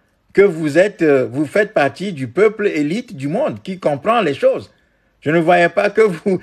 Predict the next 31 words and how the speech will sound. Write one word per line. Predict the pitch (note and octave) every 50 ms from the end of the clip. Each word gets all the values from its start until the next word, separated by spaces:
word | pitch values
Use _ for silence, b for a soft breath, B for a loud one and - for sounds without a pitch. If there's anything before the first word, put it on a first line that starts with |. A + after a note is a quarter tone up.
| B B B
je | - E3
ne | F3
voyais, | F3 E3+ F#3 F#3 F3+ F3+
je | D#3+ F3+
ne | F#3+ F#3
savais | F3 - F#3+ F#3+ F3+ F3+
pas | - - G3+
que | G3+ - A3
vous | G#3+ G3 F3 G3
ne | F#3+ F#3
pouvez | F3+ - E3+ F3+ F3+ F3
pas | - G3+ G#3+ G#3
comprendre | - F3 D#3 - - F3+ F#3+ F#3
quelque | F#3 E3 D3 C#3
chose | - F#3 F#3+ -
comme | - - C#3 C3
ça, | - A#3 G#3 - b b b b
alors | - - F#3+ G3+ G3
que | - A#3
c'est | G#3 - F3+
votre | E3 E3+ F3 -
propre | - G#3 G3+ -
système. | - G#3+ F3+ - - A3 G3 - - _ _ _ _ _ _ _ _ _ _ _ _ _ _ _ _ _ _ _ _ _ _ _ _ _ _ _ _ _ _ _ _ _ _ _ _ _ _ _ _ _ _ _ _
C'est | - - D#3+
dommage | D#3+ E3+ E3+ E3+ F3+ G3+ G#3 G#3 -
que | A3 G#3+
ce | G#3 - E3+
soit | C#3+ - - F#3 F#3+ G3 -
un | G3+ G3
petit | F#3+ E3+ D#3+ C#3 - F3+ F3+ F3
kirikou | - E3 D3+ C#3 C#3 B2+ - D#3 F#3 B3+ E4